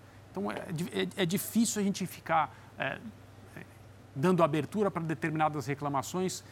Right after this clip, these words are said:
que são individualmente corretas, mas se você olhar pro campeonato todo, a coisa é, é distinta.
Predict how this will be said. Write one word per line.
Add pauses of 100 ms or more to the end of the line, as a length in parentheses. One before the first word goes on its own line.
(320)
que
são
individualmente
corretas, (240)
mas
se
você
olhar
pro
campeonato
todo, (500)
a
coisa
é, (200)
é
distinta.